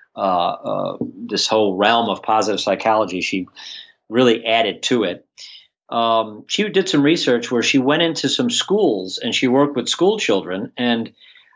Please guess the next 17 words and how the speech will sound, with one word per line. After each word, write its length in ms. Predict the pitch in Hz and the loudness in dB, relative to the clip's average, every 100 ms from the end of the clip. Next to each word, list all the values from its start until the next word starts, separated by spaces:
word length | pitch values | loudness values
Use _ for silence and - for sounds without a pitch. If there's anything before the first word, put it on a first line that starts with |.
| _ | _
very 240 | - 156 170 | -2 0 0
interestingly, 760 | 190 147 - 120 110 104 98 | 0 -2 0 -2 -2 -4 -4
she 180 | - 135 | -2 -2
went 260 | 120 170 202 | 0 2 2
in 280 | 165 156 160 127 | 2 0 -4 -6
and 120 | 127 | -4
she, 460 | 120 135 123 117 117 _ _ _ | -2 0 0 -2 -6 _ _ _
she 220 | - 131 | -6 -2
offered, 720 | 131 127 156 - 165 151 160 _ - | 0 2 2 2 0 0 -4 _ -8
she 200 | - 120 | -4 0
gave 240 | 147 156 | 2 2
them 140 | 143 | 0
a 60 | 123 | -2
test. 360 | - 117 - - | -2 -2 -2 -4
She 160 | 123 | -4
told 320 | 120 170 175 | 0 0 0
kids, 580 | - 156 143 143 - - | 0 2 2 0 -8 -10